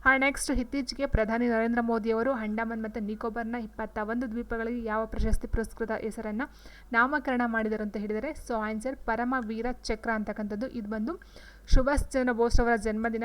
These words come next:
ಅಥವಾ ಪರಾಕ್ರಮ ದಿವಸ್ ಜನವರಿ ಇಪ್ಪತ್ತ ಮೂರರಂದು ನ-, ಮರುನಾಮಕರಣವನ್ನ ಮಾಡಲಾಯಿತಂತೆ. And ನೆಕ್ಸ್ಟ್ ಕ್ವೆಶ್ಚನ್ ಹೀಗಿದೆ,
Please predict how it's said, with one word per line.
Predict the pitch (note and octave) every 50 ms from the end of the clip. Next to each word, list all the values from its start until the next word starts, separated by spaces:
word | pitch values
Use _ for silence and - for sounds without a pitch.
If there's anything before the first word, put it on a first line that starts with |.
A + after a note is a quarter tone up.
| A#3 -
ಅಥವಾ | - A3+ A3 B3+ B3
ಪರಾಕ್ರಮ | - A3+ A3 A3+ A3 - - A#3 A3+ A3 G#3+
ದಿವಸ್ | A3 A3 G#3+ G3+
ಜನವರಿ | G3+ G#3+ G#3+ G#3+ A3 G#3+ B3
ಇಪ್ಪತ್ತ | A3+ G3+ - - - A#3 A3+ - _ - B3 A3+
ಮೂರರಂದು | A3 G#3 G#3 A3+ A#3+ A#3+ A3+ G#3+ G#3+ A3 A#3+ A#3
ನ-, | G#3+
ಮರುನಾಮಕರಣವನ್ನ | G#3+ A3 G#3+ G#3+ G#3+ A3 G#3+ G#3+ G#3 G#3+ G#3 G#3+ G#3+ G#3 G#3 G#3+ C#4 C#4 -
ಮಾಡಲಾಯಿತಂತೆ. | G#3+ G3+ G3+ G3 G3 G3 G3 G3 F#3+ - G3 F#3 F#3 - F#3 - - - - - - - - - - - - - - - - - - - - - - - - - - -
And | - B3 B3+
ನೆಕ್ಸ್ಟ್ | C4 B3+ - - -
ಕ್ವೆಶ್ಚನ್ | D4+ C#4 B3+ C#4 B3+ A#3
ಹೀಗಿದೆ, | B3 B3 A3+ A#3 A#3 C4+ E4 F4+